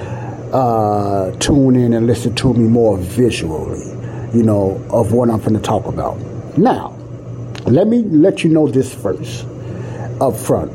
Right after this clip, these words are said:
I'm not finna stop podcasting. No, I'm not giving up my podcasting. Okay, so I want, I wanna get that out front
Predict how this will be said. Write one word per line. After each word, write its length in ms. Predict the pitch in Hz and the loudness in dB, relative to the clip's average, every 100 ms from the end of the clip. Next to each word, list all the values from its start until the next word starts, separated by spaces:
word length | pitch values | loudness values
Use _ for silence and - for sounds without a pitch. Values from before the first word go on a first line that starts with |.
| - | -2
I'm 240 | 147 143 | 4 6
not 220 | 165 185 - | 6 2 -4
finna 400 | - 151 233 - | 0 2 2 0
stop 260 | - 110 | -2 -4
podcasting. 1000 | - 92 80 - - - - - - - | -2 -4 -4 -8 -10 -10 -12 -12 -10 2
No, 300 | 139 120 - - | 2 2 -2 -6
I'm 180 | - 135 | 2 4
not 300 | 143 160 110 | 4 2 2
giving 280 | 131 127 120 | 2 4 4
up 140 | 110 95 - - - - | 2 0 -10 -14 -10 -2
my 140 | 107 | -2
podcasting. 840 | - 139 76 - 156 - - - - - - - - - - - 117 | 0 -2 -2 -4 -8 -8 -10 -10 -10 -10 -12 -12 -10 -12 -10 -4 -2
Okay, 320 | - 120 104 | 0 2 2
so 180 | - 127 | 2 2
I 60 | |
want, 320 | 117 139 143 | 4 4 4
I 40 | 123 | 4
wanna 280 | 131 139 113 | 4 4 4
get 200 | 127 123 | 2 2
that 160 | 113 | 0
out 200 | 117 113 | 0 0
front 400 | - - 110 - | -2 -2 0 -2